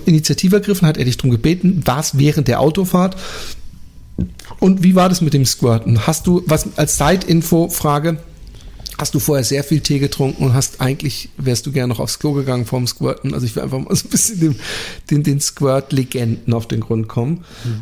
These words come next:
Speaker 1: Aber das interessiert mich sehr. Euch hab ich durch ihn kennengelernt. Ich müsste, ich müsste, bis wir nach Weinheim fuhren, alle Podcast-Folgen hören.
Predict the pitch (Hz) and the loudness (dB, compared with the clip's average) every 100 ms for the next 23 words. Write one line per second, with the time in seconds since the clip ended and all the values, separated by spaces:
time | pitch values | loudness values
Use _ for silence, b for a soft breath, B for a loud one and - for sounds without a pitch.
0 | 143 135 139 139 - - 147 127 - 127 | -2 -2 0 -2 -4 -4 -2 -2 -2 -2
1 | 117 104 107 95 95 B B B B 160 | 0 0 0 -2 -2 B B B B 0
2 | 226 240 170 196 - - - 175 175 - | 0 0 -4 -2 -4 -2 0 0 0 2
3 | 180 233 - 147 135 135 117 107 104 170 | 2 4 0 -2 -2 0 2 2 2 0
4 | 185 B - 120 - 147 185 - 185 208 | -4 B -6 -2 2 2 2 0 -2 -2
5 | - - - - - - - - 151 190 | -8 -20 -20 -20 -20 -20 -4 0 2 2
6 | - - 196 190 180 175 165 156 - 127 | 0 -4 -2 0 0 0 0 0 -2 -2
7 | 135 165 165 160 - 170 160 - 139 180 | 0 0 0 0 0 -2 -2 -2 -4 -4
8 | - 147 - 139 127 - - 120 110 107 | -4 -6 -6 -4 -4 -6 -2 -2 0 0
9 | 98 110 107 | 0 -2 -4